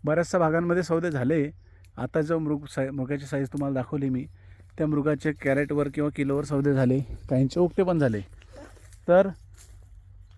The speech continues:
आज तुम्ही काय, मलाही सांगता येणार नाही, याच्यात माल किती निघेल. मालाचा अंदाज आपल्याला डिसेंबरमध्ये येईल. डिसेंबरमध्ये माल बऱ्यापैकी तयार पण होईल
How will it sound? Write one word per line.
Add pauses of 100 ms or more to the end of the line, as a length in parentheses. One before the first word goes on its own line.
(320)
आज (580)
तुम्ही
काय,
मलाही
सांगता
येणार
नाही,
याच्यात
माल
किती
निघेल. (580)
मालाचा
अंदाज
आपल्याला
डिसेंबरमध्ये
येईल. (440)
डिसेंबरमध्ये
माल
बऱ्यापैकी
तयार
पण
होईल